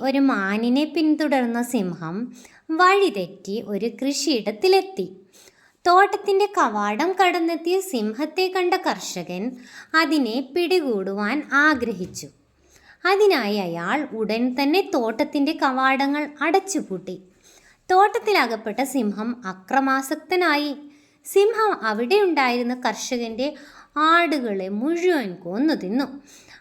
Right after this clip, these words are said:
അതിനുശേഷം അവൻ കർഷകൻ്റെ കാളയെ ആക്രമിച്ചു.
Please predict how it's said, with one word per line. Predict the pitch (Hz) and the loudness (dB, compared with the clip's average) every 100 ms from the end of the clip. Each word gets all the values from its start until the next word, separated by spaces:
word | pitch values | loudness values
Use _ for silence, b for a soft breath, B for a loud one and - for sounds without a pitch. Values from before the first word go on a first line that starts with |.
| - | -2
അതിനുശേഷം | 349 453 466 - 190 - 254 269 | 2 4 2 2 -2 -2 -4 -4
അവൻ | 220 196 247 | -4 -4 -4
കർഷകൻ്റെ | - 185 - 214 208 214 | -4 -6 -4 -4 -2 -4
കാളയെ | - 262 202 196 226 208 196 294 247 | -4 -2 -2 0 0 0 0 -2 0
ആക്രമിച്ചു. | 320 359 320 247 190 - | 0 0 0 -2 -4 -8